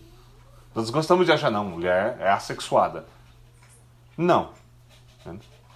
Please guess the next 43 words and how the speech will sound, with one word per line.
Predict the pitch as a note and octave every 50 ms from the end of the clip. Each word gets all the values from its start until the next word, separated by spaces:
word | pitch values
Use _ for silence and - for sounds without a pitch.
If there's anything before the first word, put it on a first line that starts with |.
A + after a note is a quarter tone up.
| - - - - - -
Não, | A2+ A2 F#2 D#2 - - -
não | G#2+ A#2 C3 D3
é | F3+ F#3+
verdade. | D3 A2+ F#2 E2 D#2+ D2 - - - - - - - - - - -
Não | A#2 A#2+ C3+ E3 E3+
é | D#3 F3 G3
verdade. | F#3 F#3 B2 G#2 F2 D#2 C#2+ - - - - - - -
Esse | D3 D3+ - F#3+ F#3
nunca | D#3+ D#3 D#3 F3+ G#3+ C4 A#3 - F3+
foi | - - D#3+ C#3 C3
o | B2 -
problema. | B2 A2 G#2+ A2 G#2+ F#2+ E2+ E2 D#2+ D#2+ - - - - - - - - - - - - - - - - - -
Certo? | - - E2+ E2 F2 - - - -
Essa | - A2 - - F#3+
não | E3 D3+ D#3 F3+ A3 G#3
é | G3+ A#3+
a | A#3
questão. | - D3 B2+ - - - F2+ D2+ - - - - - - - - - - - - - - - - - -
O | -
problema | C#3+ C#3+ D3 D#3+ F#3+ A3
é |
que | G3+ G#3+
alguns | F3 D#3+ F3 F#3+ F3+ D3+ D#3+
homens | F#3+ G#3 G#3+ F#3+ E3 D3
acham | C#3+ D#3+ G3 - - - G3
que | F3 - F#3 F3+ F3 E3+ - -
muitas | E3 D#3+ D#3+ D#3 E3 F3+ G3 F3+ E3
vezes | E3+ E3+ F3+
a | F#3
mulher | F#3 F3 E3+ D#3 E3
deveria | F3 E3+ F3+ E3+ F3+ F3
ser | F3+ F3+ F3
como | F3 F#3 F#3 F3+
um | E3+
tipo | - F3+ A3
daquelas | G#3+ G#3 G#3 G3+ G3+ F3+
maquininhas | F#3+ F#3 F#3 - F3+ E3 E3 E3
de | D#3
refrigerante. | D#3 E3+ E3+ E3 E3+ F3 G3+ G3+ G3 D3 A#2 -
Você | C3+ A#2
coloca | B2 A#2+ A#2 -
uma | C#3 C#3
moeda | C#3+ D3+ C#3 A2 G#2+ G#2+ D3+ G3+ G3+